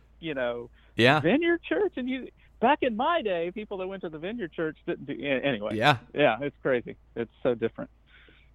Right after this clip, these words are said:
Speaker 2: So how did you,
Speaker 1: But, uh,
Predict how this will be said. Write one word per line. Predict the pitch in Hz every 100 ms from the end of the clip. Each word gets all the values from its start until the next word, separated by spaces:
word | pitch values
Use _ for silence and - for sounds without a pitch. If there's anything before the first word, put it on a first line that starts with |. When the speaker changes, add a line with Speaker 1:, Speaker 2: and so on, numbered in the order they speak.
| _ - - _ _ _ _ _ _ _ _ _ _ - _
Speaker 2:
So | - -
how | 131 160
did | 165 165
you, | 180 180 165 -
Speaker 1:
But, | 123 113
uh, | 101